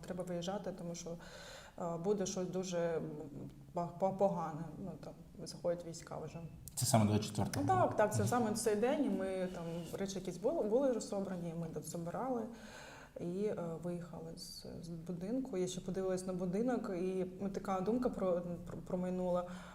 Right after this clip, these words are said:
Speaker 1: Напевно, я бачу останній раз його. А потім думаю, «Ти, ну що таке? Ну, чому, чому я про це так подумала? Ну, не може такого бути». Я думала, може, ми там виїжджаємо на декілька днів, на тиждень,
Speaker 2: Мгм.
Speaker 1: ну, трошки, щоб воно щось заспокоїлось, і потім ми повернемось, тому що я не збиралася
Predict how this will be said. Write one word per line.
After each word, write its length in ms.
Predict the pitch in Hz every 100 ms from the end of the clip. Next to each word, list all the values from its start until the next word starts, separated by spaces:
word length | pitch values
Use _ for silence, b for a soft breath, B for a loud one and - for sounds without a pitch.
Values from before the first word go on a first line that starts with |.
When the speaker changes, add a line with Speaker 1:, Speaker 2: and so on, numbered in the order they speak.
| B -
Speaker 1:
Напевно, 320 | 180 190 370 294
я 60 |
бачу 280 | 214 220 214
останній 400 | 196 196 190 190
раз 380 | 175 165 - -
його. 240 | 170 160 -
А 80 | 175
потім 260 | 185 208
думаю, 240 | 190 190 190
«Ти, 100 | 180
ну 80 |
що 140 | 175 330
таке? 380 | - - 226 202
Ну, 100 | 196 196
чому, 240 | - 196 -
чому 180 | 240 359
я 40 |
про 120 | -
це 180 | - 214
так 200 | 202 202
подумала? 520 | 208 185 175 170 165
Ну, 100 | 175
не 100 | 208
може 220 | 226 247
такого 260 | 226 220 196
бути». 460 | 175 165 165 156 156 B -
Я 80 | 190
думала, 440 | 196 196 190 185
може, 240 | 185 185 180
ми 100 | 175
там 140 | 180
виїжджаємо 420 | 180 175 185 180
на 260 | 170 170 165
декілька 500 | 175 175 170 - 170
днів, 400 | 180 220 233 202
на 80 | 165
тиждень, 380 | 185 208 226
Speaker 2:
Мгм. 100 | 220 226
Speaker 1:
ну, 100 | 233
трошки, 360 | 180 185 175
щоб 180 | - 170
воно 220 | 175 170 170 170
щось 420 | 170 175 175 180 180
заспокоїлось, 640 | - 202 196 427 330 226
і 40 | 202
потім 320 | 220 247 190
ми 60 |
повернемось, 380 | 190 190 220 262
тому 200 | 185 190
що 220 | 190 190
я 200 | 185 185
не 140 | 180 180
збиралася 720 | 180 190 202 196 - 180